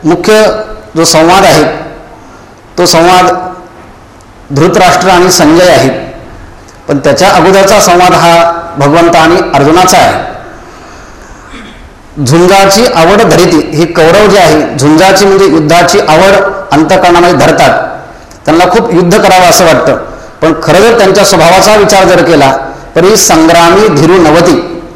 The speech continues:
संग्रामामध्ये, युद्धामध्ये धैर्य धरत नाही. याचं कारण आपण पाहिलंय, सकाळी भगवंतांनी दिव्य शंखाचं नुसतं आस्फुरण केलं तरी कौरवांच्या योद्ध्याच्या मध्ये काय काय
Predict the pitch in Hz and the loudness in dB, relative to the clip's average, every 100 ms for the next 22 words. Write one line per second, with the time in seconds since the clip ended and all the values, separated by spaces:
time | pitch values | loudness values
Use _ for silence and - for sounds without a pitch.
0 | - - - - - 170 156 165 180 202 | -20 -20 -20 -14 -6 -2 0 2 2 2
1 | 196 170 175 - - 147 170 156 180 196 | 2 2 0 -2 -6 -4 -2 0 0 2
2 | 175 160 - - - 139 123 170 208 202 | 0 -2 -6 -12 -12 -6 -2 2 2 2
3 | 175 175 170 117 113 - - - - - | 2 2 0 -2 -6 -12 -16 -20 -14 -4
4 | 143 208 208 185 190 185 185 180 170 180 | -2 0 0 2 2 2 0 0 2 2
5 | 156 156 - - - - - - - 156 | 0 -2 -6 -16 -18 -20 -20 -16 -6 -2
6 | 165 202 196 147 175 185 185 185 190 190 | 0 2 2 2 0 0 2 2 2 0
7 | - - - - - - - - 131 160 | -6 -12 -18 -20 -20 -20 -20 -12 -2 0
8 | 208 165 185 190 190 190 196 185 - - | 2 2 2 0 0 2 0 0 -2 0
9 | - - 220 247 226 175 151 - - - | -2 -2 0 0 2 2 0 -4 -10 -14
10 | - - 175 226 190 180 175 190 190 190 | -14 -4 0 0 0 0 2 2 2 2
11 | 214 196 170 156 160 196 214 202 185 208 | 2 2 0 0 0 0 0 2 2 2
12 | 190 180 208 | 2 2 2